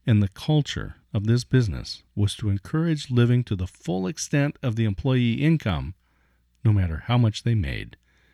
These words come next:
And the reason for that? Fear. Now, this retiree had spent his entire career living below his means, and he saved money. When it came time to leave,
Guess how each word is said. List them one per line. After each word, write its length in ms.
And 120
the 80
reason 360
for 140
that? 340
Fear. 400
Now, 340
this 340
retiree 680
had 140
spent 260
his 160
entire 520
career 580
living 360
below 280
his 160
means, 300
and 100
he 60
saved 420
money. 240
When 160
it 120
came 280
time 260
to 80
leave, 500